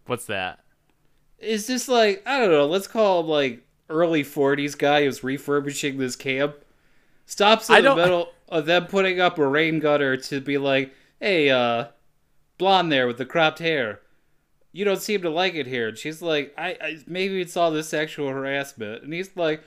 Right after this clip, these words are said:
Speaker 2: "Oh, come on, give me a smile, pussycat."
Speaker 1: Yeah, not
Speaker 2: Then
Speaker 1: only
Speaker 2: he
Speaker 1: that
Speaker 2: strokes her face and he's like, "Why don't we give it another chance?" And we're like,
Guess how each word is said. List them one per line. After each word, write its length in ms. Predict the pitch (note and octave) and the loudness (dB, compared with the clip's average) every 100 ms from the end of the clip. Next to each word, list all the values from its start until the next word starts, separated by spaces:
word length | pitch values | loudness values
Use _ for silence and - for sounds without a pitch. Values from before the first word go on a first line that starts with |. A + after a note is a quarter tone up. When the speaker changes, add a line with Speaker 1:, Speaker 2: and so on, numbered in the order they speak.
| _ - | _ -4
Speaker 2:
"Oh, 480 | D#3 C3 B2+ A#2+ A#2+ | -2 0 -2 -4 -4
come 160 | F3+ | -2
on, 140 | D3 C3+ | 0 0
give 100 | G3+ | -2
me 60 | F3+ | -4
a 60 | |
smile, 420 | E3+ F3+ D3+ B2+ | -2 0 0 0
pussycat." 760 | A#2+ C3 - A#2+ - C3 G3+ E3+ _ _ _ - _ _ - | -4 -8 -8 -10 -8 -8 -8 -12 _ _ _ -20 _ _ -4
Speaker 1:
Yeah, 160 | G2+ | -4
not 180 | G#2+ F#3 | 4 6
Speaker 2:
Then 40 | G#3+ | 6
Speaker 1:
only 120 | A#3+ | 4
Speaker 2:
he 40 | |
Speaker 1:
that 140 | A#3 A3+ | 4 4
Speaker 2:
strokes 260 | B3 A3 | 2 0
her 120 | A3 F3 | -2 -2
face 380 | G#3+ G#3 G3 | 0 0 -2
and 80 | E3+ | -6
he's 220 | D#3 F3 | -6 -6
like, 280 | F#3+ E3+ D#3+ | -4 -4 -2
"Why 140 | G#3+ A3+ | 0 2
don't 140 | A3+ | 2
we 100 | G#3 | -2
give 200 | F3+ G3 | -2 -2
it 80 | G3 | -2
another 400 | F3+ F3 F3+ E3 | -4 -4 -4 -4
chance?" 560 | - F3 E3+ B2 A2+ - | -6 -6 -2 -4 -6 -10
And 140 | B2+ | -6
we're 120 | C3+ | -4
like, 300 | C3+ A#2+ G#2+ | -2 -4 -8